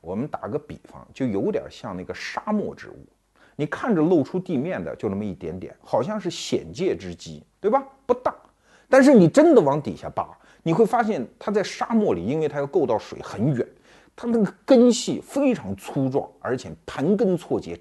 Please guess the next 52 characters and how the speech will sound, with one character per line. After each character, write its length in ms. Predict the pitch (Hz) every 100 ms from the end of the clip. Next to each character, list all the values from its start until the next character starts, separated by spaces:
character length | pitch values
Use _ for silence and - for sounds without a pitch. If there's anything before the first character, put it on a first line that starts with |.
| -
扎 240 | - 127
在 120 | 113
地 220 | 90 101 85
层 220 | 82 87
深 240 | - 90
处。 100 | - _ _ _ _ _ _ _ _ _ _ _ _
所 260 | - 359
有 80 | 320
的 180 | 196 -
什 120 | 226
么 80 | 254
减 260 | - 131
肥 260 | 233 113 151
啊、 200 | 202 196 _ _
拖 180 | - 226
延 140 | 240
症 140 | 262
啊 80 | 208
这 140 | 214 214
些 120 | 202
问 140 | 214
题， 160 | 156 170
就 240 | 320 294
是 60 | 214
沙 100 | 147
漠 140 | 123
之 140 | 95 76
物 200 | 82 -
啊。 100 | - _ _ _ -
表 180 | 226 233
面 220 | 392 339
上 140 | 214
看 220 | 175 208 156
起 80 |
来 100 | 127
就 180 | - 247
是 140 | 185 151
人 120 | 185
的 80 | 220
一 80 |
个 80 | 214
小 240 | 214 - 85
毛 300 | 76 - 95
病， 180 | 139 156 _ _ _ _
可 140 | - 208
是 240 | 269 - - -
它 160 | 302
在 100 | 254
人 280 | 180 127 208
的 80 | 214
心 340 | - 294 294
理 100 | 226